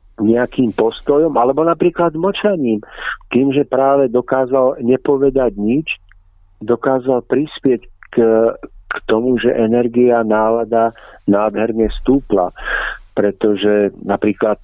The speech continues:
mm, človek môže sedieť v kruhu troch, štyroch, piatich ľudí, to je jedno akého počtu, a môže niečo veľmi, veľmi chcieť povedať.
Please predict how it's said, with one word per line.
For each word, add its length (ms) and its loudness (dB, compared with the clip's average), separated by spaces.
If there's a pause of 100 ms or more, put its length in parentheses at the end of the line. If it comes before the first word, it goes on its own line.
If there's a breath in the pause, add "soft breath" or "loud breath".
mm, 880 -2
človek 340 0
môže 460 0
sedieť 320 2
v 160 -12
kruhu 300 2 (100)
troch, 320 2 (120)
štyroch, 440 2
piatich 440 0
ľudí, 400 2
to 120 0
je 160 2
jedno 160 0
akého 400 -2
počtu, 560 -2 (560 loud breath)
a 120 -2
môže 320 0
niečo 360 0
veľmi, 360 2
veľmi 280 2 (120)
chcieť 320 -2
povedať. 480 -2